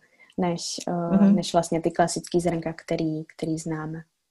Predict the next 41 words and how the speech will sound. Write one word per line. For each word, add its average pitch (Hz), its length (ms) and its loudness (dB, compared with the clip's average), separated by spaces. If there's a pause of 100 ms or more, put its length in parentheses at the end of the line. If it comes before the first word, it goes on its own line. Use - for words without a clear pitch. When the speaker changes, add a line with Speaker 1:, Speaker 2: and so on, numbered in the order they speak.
(120)
Speaker 2:
A - 80 -2
to 196 80 4
se 208 100 4
vlastně 202 240 6
děje 220 200 6
ještě 202 220 0
před 202 200 -4
tím 170 120 0
samotným 160 420 0
pražením. 139 540 0 (340)
Speaker 1:
Ano, 196 220 6
přesně 185 380 -2
tak. 165 280 -4 (300)
Speaker 2:
Mhm. 165 360 -4
Já 175 60 6
si 202 120 6
dokonce 175 320 4
pamatuju, 170 300 4
jsem 175 140 2
jednou 170 200 4
měla, 170 360 4
jednou 165 200 0
jsme 175 140 -2
ve 170 80 0
Starbucksu, 165 380 -2
to 160 100 -2
už 175 120 -4
je, 170 140 -4 (220)
tyjo, 135 220 -2 (120)
možná 156 200 -2
tak 156 140 -4
deset 160 280 -4
let, - 240 0 (420)
tak 170 160 -8
jsme 165 180 -2
měli 156 280 4
v 170 60 -4
nabídce 165 580 2
stoprocentní 156 800 4
aged 143 160 2
Sumatru, 135 680 0